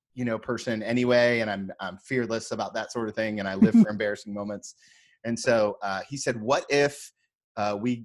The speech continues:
Speaker 1: go to lunch after church on Sunday?" And I was like, "Great." He goes, "And her family's gonna come." And now all of a sudden he's completely judo flipped us.
Speaker 2: That was a s-, good move.
Speaker 1: It was a solid move on his part, because now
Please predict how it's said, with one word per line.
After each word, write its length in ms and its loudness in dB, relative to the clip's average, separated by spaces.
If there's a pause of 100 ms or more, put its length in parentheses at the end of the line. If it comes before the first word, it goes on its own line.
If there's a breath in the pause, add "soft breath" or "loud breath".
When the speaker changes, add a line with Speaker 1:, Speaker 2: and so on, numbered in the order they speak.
Speaker 1:
go 360 0 (160)
to 440 -6
lunch 580 -4
after 280 -8
church 300 -4
on 140 -4
Sunday?" 340 -10 (340)
And 80 0
I 40 2
was 100 -2
like, 160 -2 (180)
"Great." 400 -4 (420)
He 100 -6
goes, 260 2
"And 200 -4
her 120 0
family's 420 0
gonna 160 -4
come." 320 -10
And 100 -2
now 220 -2
all 180 -2
of 60 -2
a 80 0
sudden 320 2
he's 300 -6
completely 540 -6
judo 440 0
flipped 380 -12
us. 100 -8
Speaker 2:
That 80 0
was 140 0
a 40 0
s-, 120 -6
good 200 0
move. 400 -2
Speaker 1:
It 60 4
was 160 4
a 60 4
solid 640 0
move 240 -4
on 160 -2
his 180 -6
part, 240 -6
because 300 -8
now 580 -2